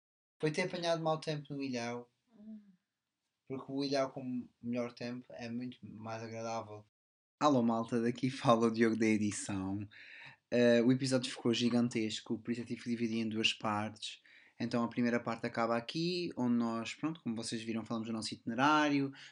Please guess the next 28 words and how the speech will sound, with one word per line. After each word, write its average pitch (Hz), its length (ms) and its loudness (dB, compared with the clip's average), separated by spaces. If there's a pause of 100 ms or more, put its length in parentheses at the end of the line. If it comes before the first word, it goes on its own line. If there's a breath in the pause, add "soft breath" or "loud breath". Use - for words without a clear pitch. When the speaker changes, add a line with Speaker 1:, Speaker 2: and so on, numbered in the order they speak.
(120)
Speaker 1:
dos 110 160 0
melhores 107 300 -4
momentos, 139 520 2
tudo 107 120 -6
misturado, 123 500 0
à 113 60 0
medida 101 320 -4
que 104 180 -10
falamos 104 500 -6
do 104 140 -8
que 107 120 -10
é 104 120 -8
que - 120 -16
a - 20 -8
gente 98 220 -10
fez. 165 600 0 (640 loud breath)
Eh, 143 380 10
e 151 80 2
o 143 60 4
próximo 175 600 2 (160)
vai 131 320 2
ser 135 280 0
sobre 110 400 -2
dicas, 175 1000 -2 (420 soft breath)
sobre, 123 1000 2
hum, 117 480 0
deixem-me 110 320 -6
pensar, 107 560 -8